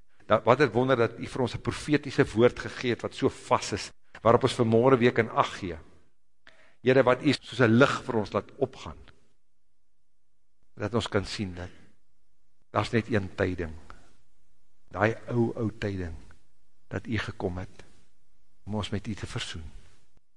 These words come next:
En dat U hart is dat nie net ons nie, maar die wêreld met U versoen sal wees.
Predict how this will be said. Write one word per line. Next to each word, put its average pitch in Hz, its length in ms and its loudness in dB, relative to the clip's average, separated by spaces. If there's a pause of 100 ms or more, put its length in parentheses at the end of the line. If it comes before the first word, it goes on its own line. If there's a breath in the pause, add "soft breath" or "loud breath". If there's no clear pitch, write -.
(580)
En 101 140 -6
dat 113 200 2
U 113 100 -4
hart 98 340 -2
is - 140 -2
dat 101 180 2
nie 113 100 2
net 101 200 0
ons 107 280 -2
nie, 95 100 -6
maar 87 140 -6
die 87 120 -6
wêreld 82 380 -2
met 90 140 -8
U 92 80 -6
versoen - 360 -6
sal 98 180 -4
wees. - 300 -12